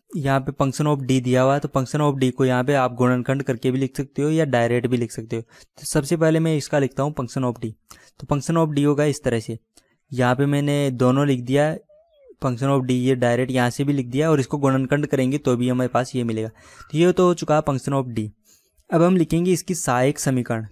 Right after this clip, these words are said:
तो सहायक समीकरण होती है function of m equal to zero। तो ये हो जाएगी function of m equal to zero।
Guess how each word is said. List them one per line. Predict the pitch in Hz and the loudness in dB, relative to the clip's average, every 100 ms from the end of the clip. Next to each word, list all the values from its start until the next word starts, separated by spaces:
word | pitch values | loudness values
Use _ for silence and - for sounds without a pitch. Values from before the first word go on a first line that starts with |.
| - | -14
तो | - | -4
सहायक | 139 143 | 0 0
समीकरण | - 165 165 165 | 0 -4 -2 -2
होती | 165 170 | 0 -2
है | |
function | - 147 135 160 | 0 -2 -2 -2
of | 156 156 | 0 0
m | 147 147 | -2 -2
equal | 139 127 | 0 0
to | 175 139 | 0 -2
zero। | 120 113 | -2 -4
तो | 107 _ _ _ - | -6 _ _ _ 0
ये | 160 | 2
हो | |
जाएगी | 156 143 147 | 4 2 0
function | 139 131 165 | -2 -2 0
of | 156 151 | 2 2
m | 151 | 0
equal | 147 139 131 | 0 0 0
to | 160 | -2
zero। | 120 117 107 | 0 -2 -2